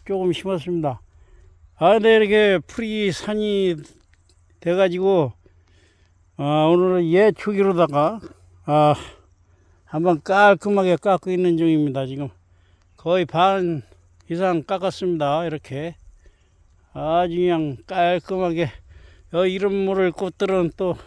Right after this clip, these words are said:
아, 이렇게 중간중간에,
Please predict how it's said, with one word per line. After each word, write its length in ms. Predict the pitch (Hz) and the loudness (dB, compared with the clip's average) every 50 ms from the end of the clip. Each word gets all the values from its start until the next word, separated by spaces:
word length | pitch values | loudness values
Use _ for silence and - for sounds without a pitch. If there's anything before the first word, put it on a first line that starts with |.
| _ _ _ _ _ _ _ _ _ _ _ _ - _ _ - _ - _ _ _ - | _ _ _ _ _ _ _ _ _ _ _ _ -20 _ _ -20 _ -20 _ _ _ -10
아, 360 | 143 147 156 160 160 156 - - - - - - - - - - - - - - - - - - - - - - - - - - - - - _ _ _ | -6 -2 0 0 0 0 -2 -6 -14 -20 -20 -20 -20 -20 -20 -20 -20 -20 -20 -20 -20 -18 -18 -20 -18 -18 -20 -20 -20 -20 -20 -20 -20 -20 -20 _ _ _
이렇게 320 | - 156 165 165 151 180 175 | -6 -6 -6 -4 -4 -6 -8
중간중간에, 880 | - - 175 180 185 190 190 185 180 185 175 170 180 170 170 165 160 | -6 -4 -4 -2 0 0 0 0 0 0 0 2 2 2 2 0 0